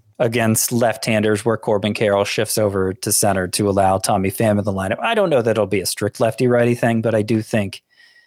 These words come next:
I, I do think Pham will not be playing as much as he was with the Mets. And even that had begun to dwindle recently, Pham dealing with a groin injury. Uh, really hasn't played much the last couple of weeks, hasn't hit much the last couple of weeks when he has played.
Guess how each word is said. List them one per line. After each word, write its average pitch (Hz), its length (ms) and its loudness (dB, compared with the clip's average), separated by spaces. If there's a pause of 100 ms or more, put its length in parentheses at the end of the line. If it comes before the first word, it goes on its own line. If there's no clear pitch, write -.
(1000)
I, 123 200 0
I 139 80 0
do 139 180 2
think 123 220 -4
Pham 107 560 0 (600)
will 117 160 0
not 107 280 2
be 107 100 0
playing 107 360 0
as 98 140 -2
much 107 280 0
as 107 120 -2
he 113 60 -2
was 104 280 0
with - 120 -6
the 104 80 -6
Mets. 95 320 -4
And 170 100 2
even 262 260 2
that 123 360 -4 (480)
had 117 220 -4
begun 110 340 0
to - 80 -4
dwindle 110 420 0
recently, 104 640 0
Pham 98 640 -2
dealing 104 260 2
with 95 120 0
a 104 60 -4
groin 101 300 2
injury. 92 540 0 (560)
Uh, 98 140 0
really 151 200 2
hasn't 143 240 0
played 117 220 2
much 113 220 0
the 131 100 -10
last 107 200 2
couple 110 220 -2
of - 40 2
weeks, 104 180 0
hasn't 110 220 -2
hit 156 180 -4
much - 460 -6
the 110 100 0
last 95 220 0
couple 101 200 0
of 98 40 4
weeks 95 180 0
when 98 100 -2
he 90 60 -4
has 127 220 0
played. 90 440 -6